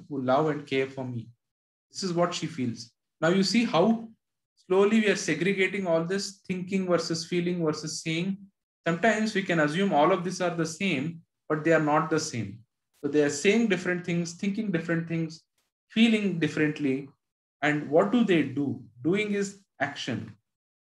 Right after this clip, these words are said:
"Do all chores at home." She does all the chores at home, as you see in the images here.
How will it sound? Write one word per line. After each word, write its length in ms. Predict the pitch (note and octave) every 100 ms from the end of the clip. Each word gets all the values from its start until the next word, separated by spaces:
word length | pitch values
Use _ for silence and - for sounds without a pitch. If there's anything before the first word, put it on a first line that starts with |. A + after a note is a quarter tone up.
| _ _ _ _ _ _ _ _ _
"Do 140 | D#3+ E3
all 420 | C3 D3+ G#3 A#3 -
chores 320 | E3+ E3+ F3+ -
at 220 | D3 -
home." 360 | D#3 C#3 A2+ - _
She 160 | D3+
does 200 | D3 E3
all 160 | D3+ D3+
the 100 | D#3
chores 260 | D#3 D3
at 140 | C#3+ C#3
home, 300 | F3 G#3 A3
as 160 | C#3
you 80 | C#3+
see 260 | - D#3 C#3+
in 140 | C#3
the 100 | C3+
images 440 | B2+ C3 C3 C3 C#3+
here. 360 | E3+ G3 -